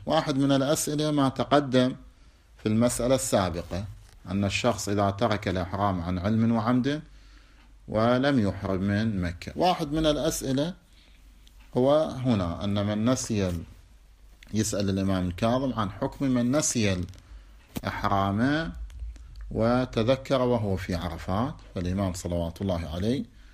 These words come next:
قال: "يحرم من مكانه"، حيث جاء فيها قال: "سألته عن رجل نسي الإحرام بالحج فذكر وهو بعرفات، ما حاله؟"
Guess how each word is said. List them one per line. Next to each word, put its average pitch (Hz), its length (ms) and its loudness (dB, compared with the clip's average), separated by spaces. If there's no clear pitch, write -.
قال: 92 320 0
"يحرم 143 540 -2
من 90 140 0
مكانه"، 85 600 -6
حيث 107 200 4
جاء 101 520 2
فيها 104 600 -4
قال: 117 300 6
"سألته 131 880 2
عن 104 140 2
رجل 104 600 2
نسي 104 600 2
الإحرام 98 1120 0
بالحج 101 600 0
فذكر 151 720 4
وهو 147 800 2
بعرفات، 107 840 2
ما 127 220 4
حاله؟" 90 680 0